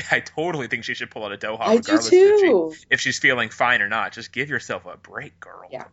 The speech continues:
Speaker 1: on.
Speaker 2: go home.
Speaker 1: So,
Speaker 2: Yeah.
Speaker 1: go home. <laughs> Take, yeah, take a nap. Seriously. Go hang out with your sister in Saint Petersburg. Is it a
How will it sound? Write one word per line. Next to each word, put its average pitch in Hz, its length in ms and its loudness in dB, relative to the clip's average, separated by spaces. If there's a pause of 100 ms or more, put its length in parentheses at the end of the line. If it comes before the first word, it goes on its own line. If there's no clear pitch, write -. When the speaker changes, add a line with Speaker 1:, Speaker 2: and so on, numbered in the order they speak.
Speaker 1:
on. 135 180 -20
Speaker 2:
go 208 160 -6
home. 147 380 -10
Speaker 1:
So, 104 260 -2
Speaker 2:
Yeah. 139 300 -10
Speaker 1:
go 156 180 -8
home. 117 540 -4
<laughs> 120 120 -14
Take, - 220 -6
yeah, 127 140 -2
take - 280 -2
a 113 100 2
nap. 110 460 -8
Seriously. 113 640 -8 (440)
Go 113 180 0
hang 147 180 -4
out 135 140 0
with 131 260 -6
your 120 140 -2
sister 139 440 -4
in 107 120 -2
Saint 120 260 -4
Petersburg. 90 800 -8
Is 107 120 -20
it 101 80 0
a 101 160 0